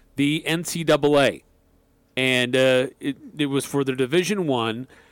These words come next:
and there's been some, some blowback on this, apparently. There's this committee that got together and, uh, had their ideas, um, and rather than before, well,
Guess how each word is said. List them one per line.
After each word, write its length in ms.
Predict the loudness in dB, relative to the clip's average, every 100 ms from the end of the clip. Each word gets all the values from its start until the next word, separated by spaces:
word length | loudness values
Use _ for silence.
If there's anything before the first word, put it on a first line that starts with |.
| _ -8
and 440 | -2 0 0 -4 -2
there's 200 | -2 0
been 240 | 0 0
some, 340 | 0 -2 -4 -10 _ _
some 220 | -6 -2
blowback 560 | 2 4 4 2 -2 -6
on 220 | -4 -2
this, 220 | -2 -6
apparently. 600 | -8 -4 -4 -4 -4 -4
There's 240 | 0 0 0
this 140 | -2
committee 380 | -4 -2 0 2
that 180 | 0 2
got 240 | 0 0
together 560 | -2 2 2 4 0 -2 _ _ _ _ _ _ _ -4
and, 460 | 0 2 0 -2 -6 0
uh, 200 | 2 2
had 260 | 2 0 0
their 160 | 2
ideas, 720 | 2 2 0 2 2 0 -6 -14 _ _ -8
um, 540 | -2 2 2 0 -4 -6
and 360 | -2 -2 -2 0
rather 280 | 2 2
than 200 | -2 -4
before, 480 | -8 -2 2 2 2
well, 260 | 2 2 2